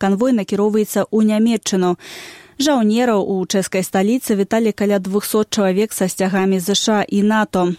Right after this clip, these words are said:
Канвой праехаў больш за тысячу кіламетраў цягам апошніх дзён, каб прадэманстраваць падтрымку саюзнікам ва ўсходняй Еўропе, якія занепакоеныя дзеяннямі Расіі ва Ўкраіне.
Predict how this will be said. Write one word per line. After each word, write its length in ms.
Канвой 400
праехаў 480
больш 480
за 160
тысячу 560
кіламетраў 720
цягам 320
апошніх 560
дзён, 240
каб 160
прадэманстраваць 800
падтрымку 640
саюзнікам 640
ва 160
ўсходняй 640
Еўропе, 720
якія 320
занепакоеныя 1040
дзеяннямі 560
Расіі 680
ва 200
Ўкраіне. 640